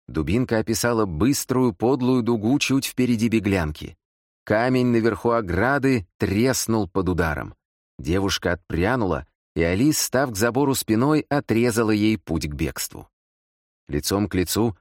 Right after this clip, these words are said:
они обменялись ложными выпадами то в одну сторону, то в другую. Алис впервые действительно ее рассмотрела.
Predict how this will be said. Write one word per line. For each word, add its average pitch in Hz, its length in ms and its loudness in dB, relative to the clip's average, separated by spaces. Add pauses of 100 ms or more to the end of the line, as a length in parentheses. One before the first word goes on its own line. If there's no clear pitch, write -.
(280)
они 95 200 0
обменялись 120 600 0
ложными 117 420 2
выпадами 110 500 0
то 113 180 0
в 104 60 0
одну 101 320 0
сторону, 123 460 0
то 120 140 0
в 110 60 -6
другую. 110 540 0 (440)
Алис 90 400 0
впервые 131 580 0
действительно 143 680 0
ее 139 220 2
рассмотрела. 135 840 -2